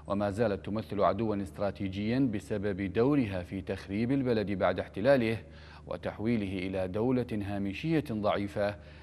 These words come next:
على يد أحزاب وميليشيات تجاهر بالولاء لطهران. كل ذلك وما زال باقري يعتقد أن التعاون بين القوات المسلحة للبلدين لم يرق بعد إلى المستوى المطلوب،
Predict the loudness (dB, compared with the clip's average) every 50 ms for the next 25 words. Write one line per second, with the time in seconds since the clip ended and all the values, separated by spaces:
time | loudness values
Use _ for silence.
0 | -18 -4 0 0 2 2 4 4 4 2 2 2 0 0 -2 -2 -2 0 4 4
1 | 4 4 4 2 2 2 0 0 0 -2 -4 -4 -4 -4 -4 -4 -4 -4 -4 -4
2 | -4 -4 -4 -2 2 4 4 4 4 2 -2 -2 -2 -2 -2 0 0 0 0 0
3 | 0 0 -2 -4 -6 -6 -6 -8 -8 -6 -4 -4 -2 -2 -2 -4 -4 -4 -6 -8
4 | -14 -18 -18 -18 -18 -18 -18 -18 -18 -18 -18 -18 -10 -2 2 4 6 6 6 6
5 | 4 4 4 2 2 2 2 2 4 4 4 4 2 2 2 2 2 2 2 2
6 | 2 2 2 2 0 0 0 2 4 4 4 2 2 0 -2 -2 -2 -2 0 0
7 | -2 -2 -4 0 2 4 4 4 2 2 0 -2 -2 -2 -2 -2 -2 -4 -4 -4
8 | -2 -2 -2 -2 -2 -4 -6 -6 -4 -4 -4 -2 -2 -2 -4 -4 -4 -4 -4 -4
9 | -2 -2 0 0 0 0 0 0 0 2 2 2 4 4 4 4 2 2 2 2
10 | 2 2 2 0 0 -2 -2 -2 -2 -2 2 4 4 6 6 4 2 2 0 0
11 | 0 0 0 -2 -2 -2 -2 0 2 2 2 0 0 0 0 0 2 2 0 0
12 | -2